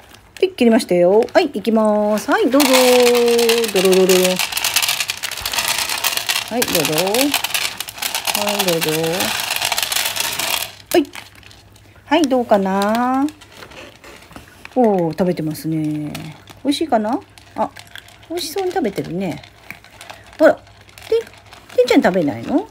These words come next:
うーん。えっとね、こういうね、カブニョーロの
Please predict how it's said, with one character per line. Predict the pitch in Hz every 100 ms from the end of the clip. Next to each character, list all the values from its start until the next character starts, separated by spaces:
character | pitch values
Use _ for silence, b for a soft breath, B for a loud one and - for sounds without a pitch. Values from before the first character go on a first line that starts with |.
| -
う |
ー |
ん。 | 196 196 208 226 240 262 285 285 - B B B - - B B B B B B B B - -
え | 214
っ |
と | 214
ね、 | 190 180 B B -
こ | 254 262
う |
い | 269
う | 269
ね、 | 247 220 - - -
カ | 220
ブ | 233
ニ | 339 359
ョ | 403 415
ー |
ロ | 311 247
の | 247 330 269 127 -